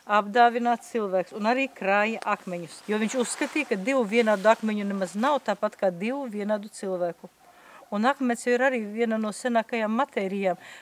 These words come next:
kur ir saglabājusi tādu sevi gandrīz vai kosmisko enerģiju un līdz mums nonākusi. Un šogad mēs svinējam akmens svētkus. Tā kā mēs katru gadu apspēlējam kādu vienu sukatnieka darbības jomu.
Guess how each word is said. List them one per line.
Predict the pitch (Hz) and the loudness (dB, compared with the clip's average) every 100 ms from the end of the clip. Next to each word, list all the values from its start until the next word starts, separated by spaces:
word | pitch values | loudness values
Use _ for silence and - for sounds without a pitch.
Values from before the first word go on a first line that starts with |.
| - | -14
kur | - 202 | -8 -6
ir | 190 | -6
saglabājusi | 220 196 202 190 190 180 - 196 | -6 -4 -2 0 2 2 0 -8
tādu | - 185 175 - - - - | -4 -4 -4 -18 -20 -20 -16
sevi | - 220 196 170 | -6 -4 -4 -4
gandrīz | 190 185 190 185 | -4 -4 -6 -8
vai | |
kosmisko | - 202 - 185 - 202 | -6 -6 -6 -10 -6 -4
enerģiju | 190 185 180 | -4 -4 -4
un | 185 | -6
līdz | 185 175 | -6 -6
mums | 180 - | -10 -8
nonākusi. | 202 190 180 175 160 - - - - - | -4 -2 -2 -2 -4 -10 -14 -16 -16 -6
Un | 214 214 190 - - | -2 0 -2 -6 -2
šogad | 233 233 214 | 2 2 0
mēs | 196 | -4
svinējam | - 220 214 208 | -2 0 0 0
akmens | 202 208 208 202 - | -2 -2 -2 -4 -4
svētkus. | 208 202 175 - - - | 2 4 2 -4 -18 -2
Tā | 226 | 0
kā | 226 | 2
mēs | 208 196 - | 0 -2 2
katru | 254 - 202 | 2 2 -2
gadu | 208 233 | 0 4
apspēlējam | 220 - - 233 226 214 - | 2 2 0 2 4 4 6
kādu | 208 180 180 | 4 4 -2
vienu | 208 262 | 0 2
sukatnieka | 262 - 233 233 220 208 190 | 0 -4 -2 -2 -2 -4 0
darbības | 180 196 202 202 185 - | 4 4 2 -8 -10 -10
jomu. | 190 190 160 | -4 -2 -2